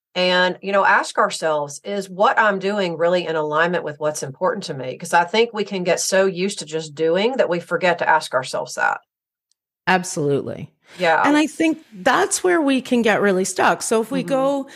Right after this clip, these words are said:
Speaker 2: to that, you know, the thread around self-care, I was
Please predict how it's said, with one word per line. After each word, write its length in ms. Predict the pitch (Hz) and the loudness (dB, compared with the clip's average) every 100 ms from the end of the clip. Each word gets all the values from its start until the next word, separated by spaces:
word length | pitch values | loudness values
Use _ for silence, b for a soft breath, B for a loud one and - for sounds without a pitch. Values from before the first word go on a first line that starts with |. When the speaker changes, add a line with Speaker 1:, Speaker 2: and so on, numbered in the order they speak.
| B B - | B B -6
Speaker 2:
to 140 | 294 | 0
that, 360 | 233 214 196 196 | 4 4 2 2
you 120 | 220 | 2
know, 200 | 202 190 190 _ | 2 0 -4 _
the 160 | 190 226 | -2 -2
thread 320 | 220 269 269 | 0 2 2
around 260 | 247 185 196 | 2 2 0
self-care, 720 | 330 381 370 208 175 170 180 B B B B | 0 0 -2 -2 0 0 -2 B B B B
I 540 | - 233 277 320 320 302 | 0 2 2 0 0 -2
was 720 | 240 226 202 202 196 196 - | 0 2 2 2 0 -4 -8